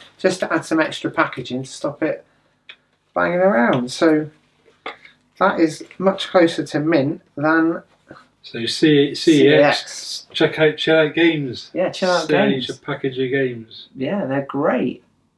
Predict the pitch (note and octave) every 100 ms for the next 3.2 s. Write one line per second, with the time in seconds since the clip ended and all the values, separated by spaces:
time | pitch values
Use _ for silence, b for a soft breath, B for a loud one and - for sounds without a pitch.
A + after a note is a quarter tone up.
0 | _ _ _ _ _ _ _ - D#3 D3
1 | D#3 - D3+ F3 G3 - _ _ _ _
2 | _ _ - C3+ C3 D#3 D3+ D3+ C3+ D#3
3 | D#3+ D#3+